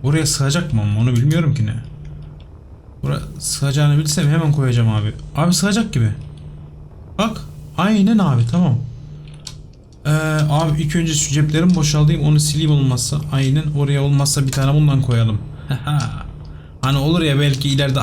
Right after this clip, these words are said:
ice'ımız kalmaz. En azından bununla idare ederiz. Aynen abi. Abi dört kilometre diyor.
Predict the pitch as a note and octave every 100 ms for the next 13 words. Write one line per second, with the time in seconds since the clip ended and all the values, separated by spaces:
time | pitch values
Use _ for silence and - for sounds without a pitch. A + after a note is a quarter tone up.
0 | B2+ C#3 - C#3 - C3+ B2+ C#3+ D3+ C#3+
1 | C3+ C3 C3 C3+ - B2 C3+ C3 C3 C3
2 | B2+ B2 A#2+ A2+ - - - - - -
3 | - - - - - - - - - -
4 | - - - - - - - - - A#2
5 | A2+ B2 A#2 A2+ D3 - - - - -
6 | - - - - - C3+ D3 C#3 E3+ -
7 | C3+ D3 C#3 C3+ A#2+ A#2 A2 - -